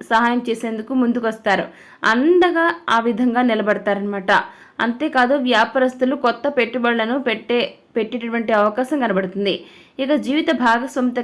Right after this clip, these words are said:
కలిసి కొత్త ప్రదేశాలకు వెళ్తారు. కొత్త పనులు కొత్తగా వెళ్ళడం జరుగుతుందన్నమాట. ఇక అన్నదమ్ములతో ఉన్న ఆస్తి వివాదాలు అవన్నీ తగాదాలు కూడా తీరతాయి. పిల్లలు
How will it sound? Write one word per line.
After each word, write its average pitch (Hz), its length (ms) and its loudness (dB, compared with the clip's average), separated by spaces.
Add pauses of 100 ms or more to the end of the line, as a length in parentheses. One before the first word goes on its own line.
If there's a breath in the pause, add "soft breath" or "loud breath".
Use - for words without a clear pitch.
కలిసి 214 280 -2 (120)
కొత్త 220 160 0 (100)
ప్రదేశాలకు 240 560 0
వెళ్తారు. 190 340 -2 (120)
కొత్త 247 200 -2 (160)
పనులు 226 340 -2 (140)
కొత్తగా 240 440 0 (440 loud breath)
వెళ్ళడం 214 300 0 (140)
జరుగుతుందన్నమాట. 180 680 0 (260)
ఇక 233 180 -2
అన్నదమ్ములతో 254 640 2 (120)
ఉన్న 240 140 0 (200)
ఆస్తి 233 320 -2
వివాదాలు 220 500 2 (500 loud breath)
అవన్నీ 226 280 2 (100)
తగాదాలు 220 500 2
కూడా 226 160 2 (240)
తీరతాయి. 196 480 0 (180)
పిల్లలు 277 300 0